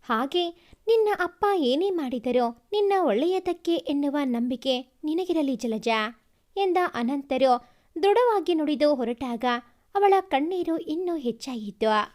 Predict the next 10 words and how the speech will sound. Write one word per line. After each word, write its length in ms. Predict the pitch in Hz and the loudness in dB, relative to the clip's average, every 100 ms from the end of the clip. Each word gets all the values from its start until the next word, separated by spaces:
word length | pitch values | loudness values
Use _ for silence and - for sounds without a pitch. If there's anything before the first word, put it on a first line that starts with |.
| _ _ _ _ _ _ | _ _ _ _ _ _
ರಿಂಗನಿಸುತ್ತಿದ್ದ 920 | 247 240 285 359 349 349 - 339 - 330 | 2 2 0 -4 -4 -6 -4 -6 -2 -4
ಫೋನ್ 340 | 311 320 381 | -2 -4 -4
ಪರದೆಯಲ್ಲಿ 840 | 415 277 254 262 240 240 240 233 - _ _ | -4 -6 -4 -4 -2 -2 -2 -2 -8 _ _
ಕಾಣುತ್ತಿದ್ದ 600 | - 339 381 370 339 330 294 | -4 -2 -4 -2 -6 -2 -4
ಹೆಸರು 540 | 277 - 277 269 269 _ _ - | -4 -4 -2 0 -2 _ _ -4
ಮನದಲ್ಲಿ 560 | 359 403 359 294 285 | -2 -2 -4 -4 -4
ಅಷ್ಟೊತ್ತಿದೆ. 960 | 294 - - - 247 - 220 220 208 - _ _ _ _ | -6 -8 -8 -6 -8 -6 -4 -4 -4 -10 _ _ _ _
ಆದರೆ 420 | 339 339 330 330 311 - _ _ - | -6 -4 0 0 -2 -10 _ _ -8
ಅಪ್ಪನ 320 | 370 - 453 | -6 -2 -2
ಸಲುವಾಗಿ 840 | 415 277 277 302 269 247 269 269 | 0 -2 -2 -4 -6 -2 -4 -4